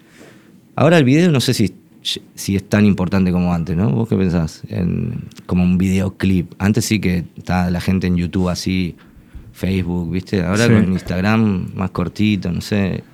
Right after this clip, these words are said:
Speaker 2: O sea, el, el vis-, el visualizer o el, el, tiene que haber algo visual para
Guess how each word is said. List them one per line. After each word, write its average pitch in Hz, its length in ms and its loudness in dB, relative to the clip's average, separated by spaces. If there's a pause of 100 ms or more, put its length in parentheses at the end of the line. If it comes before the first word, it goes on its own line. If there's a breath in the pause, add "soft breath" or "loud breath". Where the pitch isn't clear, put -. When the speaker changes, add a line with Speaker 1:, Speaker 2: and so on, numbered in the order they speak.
(300 loud breath)
Speaker 2:
O - 100 -16
sea, 131 180 4
el, 127 180 4
el 131 160 4
vis-, 139 400 2
el 127 180 4
visualizer 143 800 4
o 156 100 6
el, 135 120 4
el, 127 440 0
tiene 175 240 2
que 185 80 2
haber 147 220 6
algo 151 280 4
visual 135 520 4
para 120 460 4